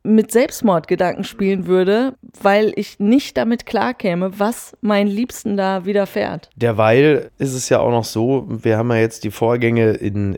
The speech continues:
Speaker 2: in Syrien, ähm, als, äh, es einen Raketenangriff auf das Konsulargebäude in Syriens Hauptstadt, äh, Damaskus gab. Äh, da sind ja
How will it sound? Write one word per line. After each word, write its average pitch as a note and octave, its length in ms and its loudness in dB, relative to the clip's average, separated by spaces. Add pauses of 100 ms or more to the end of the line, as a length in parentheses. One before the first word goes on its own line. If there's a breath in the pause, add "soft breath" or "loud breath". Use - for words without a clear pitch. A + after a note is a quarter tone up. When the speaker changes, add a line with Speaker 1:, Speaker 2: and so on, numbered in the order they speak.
Speaker 2:
in A2 200 -4
Syrien, A#2+ 720 2 (420 loud breath)
ähm, F#2+ 640 -2
als, - 480 -4
äh, F#2 60 0
es - 800 -4
einen E2 360 -4
Raketenangriff G#2+ 800 -2
auf G2+ 140 -2
das G2+ 180 -2
Konsulargebäude G#2 1000 2 (260 loud breath)
in G#2+ 100 -8
Syriens G#2 480 0
Hauptstadt, G#2 560 -2
äh, E2+ 200 -4
Damaskus F#2+ 560 -4
gab. G#2+ 320 0
Äh, F2+ 160 -4
da E2+ 100 -2
sind F2+ 180 -8
ja F2 220 -2